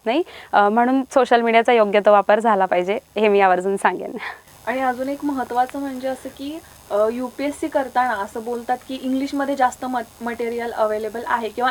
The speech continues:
Speaker 2: एनसीईआरटी इंग्लिशमधून रीड करायला जास्त इझी जातं किंवा त्याच्यावरती जास्त क्वेश्चन्स पण विचारले जातात.
Speaker 1: हम्म.
Speaker 2: तर मग ते किती मस्ट आहे किंवा ती खरंच तेवढी गरज आहे का? इंग्लिश ही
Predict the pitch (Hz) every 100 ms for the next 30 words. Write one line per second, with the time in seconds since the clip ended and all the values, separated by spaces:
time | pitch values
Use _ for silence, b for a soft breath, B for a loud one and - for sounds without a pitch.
0 | - 247 254 285 262 269 254 247 247 247
1 | 240 247 233 233 233 240 233 240 233 226
2 | 254 240 240 220 233 226 214 214 226 233
3 | 247 B B 269 285 269 277 277 269 -
4 | 277 277 247 247 240 - 254 233 202 202
5 | 202 185 - - - - - 262 285 320
6 | 330 - 392 403 415 392 285 269 - 233
7 | 277 277 339 330 - 320 330 339 330 294
8 | 311 294 285 269 254 247 262 214 214 226
9 | 233 240 247